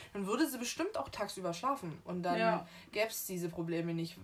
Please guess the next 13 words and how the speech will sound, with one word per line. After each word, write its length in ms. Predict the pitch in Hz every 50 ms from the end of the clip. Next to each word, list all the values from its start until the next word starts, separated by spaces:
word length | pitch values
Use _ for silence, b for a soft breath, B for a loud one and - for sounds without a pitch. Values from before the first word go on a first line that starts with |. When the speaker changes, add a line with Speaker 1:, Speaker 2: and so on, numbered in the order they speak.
| -
Speaker 1:
Weiß 180 | 165 160 170 165
ich 40 | -
nicht, 160 | 170 160 160
wann 140 | 170 160 160
die 100 | 160 156
wieder 160 | 160 160 156
dann 160 | 156 151 156
zurückkommen 480 | 156 - 170 165 185 196 - - 254 247
von 140 | 240 240 220 -
ihrem 380 | - 208 208 208 208 208 202 202
Ausflug 540 | - - - 202 220 - - - 240 -
da. 140 | - 202 226 226
Aber 400 | - 214 190 190 185 185 180 180